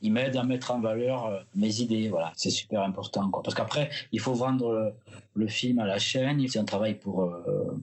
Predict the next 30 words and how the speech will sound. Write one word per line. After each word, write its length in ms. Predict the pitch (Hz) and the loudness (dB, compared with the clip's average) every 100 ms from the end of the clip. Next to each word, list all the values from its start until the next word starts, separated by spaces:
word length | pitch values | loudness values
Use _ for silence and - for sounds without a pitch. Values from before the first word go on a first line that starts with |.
| - | -4
pour 120 | 98 | 0
une 120 | 98 | 2
chaîne 220 | - 98 | 2 2
de 100 | 90 | 0
télé. 640 | 90 - 101 123 131 131 117 95 | 0 -2 0 0 0 0 -2 -4
Euh, 100 | - - - | -10 -10 -4
et 240 | 92 90 82 | -2 -2 0
même 260 | 95 113 | 2 2
s'il 160 | 123 123 | 2 0
n'y 80 | 113 | 0
a 60 | |
pas 100 | - | -2
de 80 | 113 | -2
chaîne 200 | 117 107 | 2 2
de 100 | 113 | 2
télé, 260 | 113 147 165 | 0 0 0
je 140 | - | -2
pense 200 | 117 110 | -2 -2
que 80 | - | -2
c'est 180 | - 107 | -2 0
bien 200 | 117 113 | 2 2
de, 400 | 104 98 98 - | 2 0 -4 -4
d'avoir 260 | 107 120 117 | -2 0 2
un 100 | 123 | 2
œil 140 | 123 | 2
extérieur 540 | 123 - 120 110 120 117 | 0 -2 -2 0 0 -2
sur 160 | 107 | -2
le 40 | 101 | -2
scénario, 520 | - 110 113 131 127 | 0 0 2 0 0
quoi. 200 | - | -2